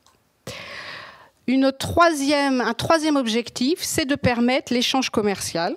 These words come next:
Et là, on a la santé animale qui est donc définie comme une norme, une, une dimension, un attribut de qualité, hein, pour les produits animaux et qui doit permettre de faciliter les échanges. On est dans un standard comme, euh,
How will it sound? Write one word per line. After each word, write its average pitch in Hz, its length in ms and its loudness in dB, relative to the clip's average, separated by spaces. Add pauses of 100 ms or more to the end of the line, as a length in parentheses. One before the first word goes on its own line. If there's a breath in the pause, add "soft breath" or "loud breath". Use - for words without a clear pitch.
(1300 loud breath)
Et 220 80 2
là, 220 200 4
on 247 120 2
a 247 80 2
la 226 80 2
santé 220 320 -2
animale 208 560 2
qui 202 260 -2
est 202 60 0
donc 220 180 0
définie 196 500 0
comme 196 220 -2
une 180 220 2
norme, 214 600 2
une, 185 200 0
une 151 440 -2
dimension, 180 640 -2
un 160 320 -2
attribut 247 480 2
de 254 80 0
qualité, 208 580 -2
hein, 370 160 0 (120)
pour 190 320 -2
les 180 100 -2
produits 180 380 -2
animaux 175 440 0
et 226 120 0
qui - 160 -6
doit 220 100 4
permettre 220 400 0
de 220 80 -2
faciliter 208 600 -2
les 220 200 0
échanges. 208 400 0
On 180 60 2
est 220 80 0
dans 175 180 -2
un 170 60 0
standard 165 600 -2
comme, 170 280 -2
euh, 139 140 -2